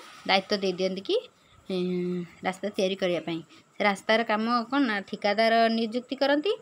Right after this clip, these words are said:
ରାସ୍ତା ନିର୍ମାଣ ଠିକ୍ ଚାଲିଛି କି ନାହିଁ, କେବଳ ଯନ୍ତ୍ରୀ ଯାଇ ତଦାରଖ କରନ୍ତି ବା,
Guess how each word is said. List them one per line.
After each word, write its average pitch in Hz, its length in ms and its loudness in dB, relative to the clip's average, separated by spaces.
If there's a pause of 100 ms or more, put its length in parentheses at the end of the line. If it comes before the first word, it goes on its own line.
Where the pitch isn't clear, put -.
ରାସ୍ତା 208 420 0
ନିର୍ମାଣ 247 380 2
ଠିକ୍ 269 320 -4
ଚାଲିଛି 226 320 2
କି 226 60 0
ନାହିଁ, 262 160 0
କେବଳ 240 260 0
ଯନ୍ତ୍ରୀ 196 360 -4
ଯାଇ 214 220 2 (360)
ତଦାରଖ 190 360 2
କରନ୍ତି 180 240 -6
ବା, 330 140 4